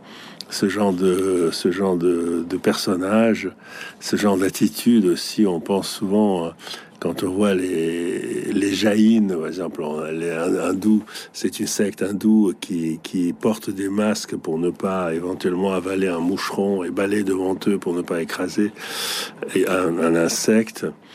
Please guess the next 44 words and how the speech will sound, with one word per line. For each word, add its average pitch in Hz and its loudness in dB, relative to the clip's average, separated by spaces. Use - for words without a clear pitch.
Mais 104 2
vous 98 2
voyez, 101 6
euh, 92 2
Macaire 95 0
de 90 0
Sété, 104 2
donc, 90 -4
euh, 82 0
les 85 -2
chrétiens - -4
qui - -4
représentent, 87 0
en 78 -6
fait, 90 -6
les 87 -6
chrétiens 95 -4
des - -2
tout - -2
premiers 87 0
temps, 104 2
hein, 92 -2
les 80 -2
pères 80 -6
du 87 -6
désert, 101 2
euh, 85 0
euh, 85 0
lui, 90 4
il 80 -6
se, - -2
il 87 -2
se - -4
mar-, 95 -2
il 104 -2
fe-, - -2
il - -2
souffrait - -2
le 95 -4
martyre. 98 -2
Après, 90 -2
il 104 2
se - -8
soumettait, 110 0